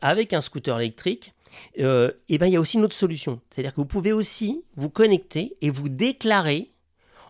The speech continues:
en stationnement résidentiel sur paris point F R. C'est-à-dire qu'en gros, vous mettez votre véhicule en disant que c'est le vôtre et en disant : « On va pas vérifier que la carte grise est à votre nom. »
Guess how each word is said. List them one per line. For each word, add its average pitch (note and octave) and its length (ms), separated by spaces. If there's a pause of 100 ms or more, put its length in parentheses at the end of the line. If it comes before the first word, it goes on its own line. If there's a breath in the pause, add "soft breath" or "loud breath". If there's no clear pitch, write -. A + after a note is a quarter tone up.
(100)
en D3+ 120
stationnement G#3+ 640
résidentiel E3+ 800 (280 soft breath)
sur - 240
paris G#3+ 240
point F#3+ 240
F D#3 100
R. B2+ 60
C'est-à-dire D3+ 420
qu'en B2+ 160
gros, C#3+ 320 (140 soft breath)
vous C#3+ 140
mettez A3 220
votre F3+ 220
véhicule E3+ 320
en D3 80
disant C#3 300
que - 40
c'est F#3 120
le D#3+ 80
vôtre C#3+ 340 (360 loud breath)
et D3+ 60
en D3 60
disant : « D3+ 400
On C3+ 60
va C#3+ 120
pas G3+ 160
vérifier F3+ 800 (400 loud breath)
que - 80
la D#3+ 140
carte E3+ 280
grise G3+ 260
est - 20
à F#3+ 80
votre F#3 240
nom. » C3 160